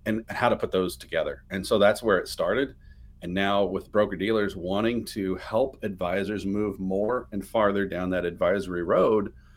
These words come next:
or maybe stop managing so much themselves and outsource more,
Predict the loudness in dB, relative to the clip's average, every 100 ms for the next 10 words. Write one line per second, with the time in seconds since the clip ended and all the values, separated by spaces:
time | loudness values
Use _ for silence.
0 | -20 4 6 8 8 6 2 2 2 2
1 | 0 -2 -2 -2 -2 -2 0 0 0 -2
2 | -4 -8 -8 0 2 2 0 -4 -6 -8
3 | -4 -2 -2 -2 -2 -2 -2 -2 -2 -4